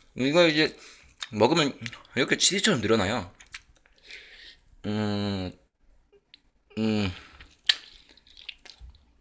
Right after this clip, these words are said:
네, 이렇게 치즈처럼 늘어나고, 이런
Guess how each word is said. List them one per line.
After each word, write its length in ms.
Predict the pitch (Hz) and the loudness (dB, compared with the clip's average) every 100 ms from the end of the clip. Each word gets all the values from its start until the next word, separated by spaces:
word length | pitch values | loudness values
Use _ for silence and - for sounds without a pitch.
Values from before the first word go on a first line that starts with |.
| - - | -20 -12
네, 120 | 110 95 | -4 -2
이렇게 160 | 92 | 0
치즈처럼 500 | 95 - 196 170 147 | 0 4 4 4 0
늘어나고, 560 | 95 120 95 107 143 - - - - - - | 0 0 0 -4 -6 -10 -16 -18 -20 -16 -4
이런 460 | 110 110 107 107 | 0 2 2 -2